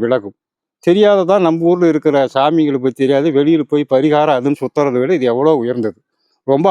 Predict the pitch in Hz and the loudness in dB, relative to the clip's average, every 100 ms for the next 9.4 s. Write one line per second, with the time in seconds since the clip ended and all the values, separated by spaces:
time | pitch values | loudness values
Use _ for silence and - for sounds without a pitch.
0 | 156 151 180 202 190 - 170 160 170 135 | 2 2 2 2 0 0 0 2 2 2
1 | 143 170 175 160 156 147 127 135 127 156 | 2 2 2 2 2 0 -2 -4 -2 -2
2 | 175 139 165 170 143 - 110 104 _ _ | 0 0 2 2 0 -4 -6 -8 _ _
3 | _ _ _ _ _ _ 123 147 226 220 | _ _ _ _ _ _ -2 2 2 2
4 | 196 - 170 160 160 262 285 _ _ _ | 0 2 4 4 2 -2 -4 _ _ _
5 | 151 151 131 180 202 185 165 156 151 175 | -2 -2 0 2 2 2 2 2 2 2
6 | 147 131 180 170 143 170 - 156 202 214 | 2 2 2 0 0 0 0 0 2 0
7 | 170 175 196 170 165 214 180 156 147 180 | -2 -2 -2 -2 0 0 2 2 2 0
8 | 151 131 160 165 147 - - 139 165 151 | 0 0 2 0 0 -2 0 0 0 -2
9 | 117 104 107 95 | -4 -6 -6 -8